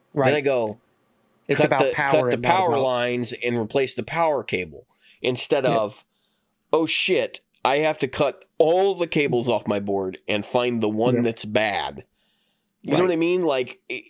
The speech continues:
Speaker 2: it would be
Speaker 1: Yep.
Speaker 2: better to have them separate just for that reason alone.
Speaker 1: I go
Speaker 2: Um,
Speaker 1: the extra length of actually color coding the two ends
Speaker 2: Mm-hmm.
Speaker 1: of power.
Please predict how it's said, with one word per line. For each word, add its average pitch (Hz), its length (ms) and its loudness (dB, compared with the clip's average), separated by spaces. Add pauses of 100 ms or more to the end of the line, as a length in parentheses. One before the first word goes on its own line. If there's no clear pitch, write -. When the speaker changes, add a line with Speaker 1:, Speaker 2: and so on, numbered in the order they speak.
(200)
Speaker 2:
it 147 100 0
would 151 120 6
be 156 60 6
Speaker 1:
Yep. 143 80 0
Speaker 2:
better 147 200 2
to 135 100 2
have 123 140 2
them 113 140 0
separate 113 340 0
just 107 260 -4
for 101 120 -2
that 101 260 -2
reason 98 300 -2
alone. 85 420 -6 (680)
Speaker 1:
I 202 180 2
go 254 180 2
Speaker 2:
Um, 220 40 -2
Speaker 1:
the 208 160 -2
extra 175 400 -2
length 160 440 -4
of 139 100 0
actually 139 380 -4
color 143 500 -2
coding 143 460 -4
the 127 80 -6
two 143 260 -2
ends 139 540 -6 (100)
Speaker 2:
Mm-hmm. 120 340 -2
Speaker 1:
of 131 280 0 (220)
power. 143 500 -2